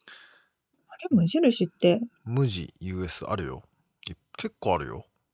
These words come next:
Speaker 2: 何店舗か。でも撤退した？
Speaker 1: あ、ロサンゼルスの、
Speaker 2: ないよね。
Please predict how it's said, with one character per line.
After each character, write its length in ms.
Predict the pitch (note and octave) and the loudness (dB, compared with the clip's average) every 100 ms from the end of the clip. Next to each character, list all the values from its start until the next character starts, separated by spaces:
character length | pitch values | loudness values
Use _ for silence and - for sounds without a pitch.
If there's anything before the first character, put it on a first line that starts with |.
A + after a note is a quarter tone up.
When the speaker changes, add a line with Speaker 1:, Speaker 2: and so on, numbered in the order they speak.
| _ _ _ | _ _ _
Speaker 2:
何 200 | - D#2+ E2 | -16 -16 -12
店 220 | D#2 C2+ | -12 -12
舗 80 | - | -16
か。 140 | - - - _ _ _ _ _ _ _ _ _ _ _ _ | -18 -18 -20 _ _ _ _ _ _ _ _ _ _ _ _
で 80 | D3+ | -4
も 40 | |
撤 140 | C3+ C3+ | -2 4
退 0 | |
し 20 | |
た？ 100 | A#3+ | 6
Speaker 1:
あ、 40 | |
ロ 80 | G#3 | 6
サ 160 | A#3 F4 | 4 4
ン 80 | |
ゼ 120 | F4+ F#4+ | 8 10
ル 100 | D#4 | 10
ス 60 | |
の、 60 | - | 8
Speaker 2:
な 40 | |
い 40 | F#3+ | 8
よ 160 | E3 | 6
ね。 80 | - | 2